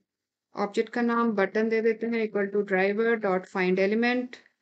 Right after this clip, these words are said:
लोकेटिंग स्ट्रेटजी हम XPath यूज़ करेंगे, by dot XPath, और यहाँ देंगे हम वैलिड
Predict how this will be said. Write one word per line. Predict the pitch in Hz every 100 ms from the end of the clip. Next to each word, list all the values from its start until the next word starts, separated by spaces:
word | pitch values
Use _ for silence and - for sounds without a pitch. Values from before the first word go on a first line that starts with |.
| _ _ _ _ _ _ _ _ _ _ _
लोकेटिंग | 208 220 220 226
स्ट्रेटजी | 220 226 220 220
हम | 208
XPath | 185 - 233 233 240
यूज़ | 233 -
करेंगे, | 233 233 240
by | 208 180 196
dot | 196 180 180
XPath, | 208 214 - 247 240
और | 214
यहाँ | 190 196
देंगे | 196 196
हम | 202 247
वैलिड | 240 175 196 214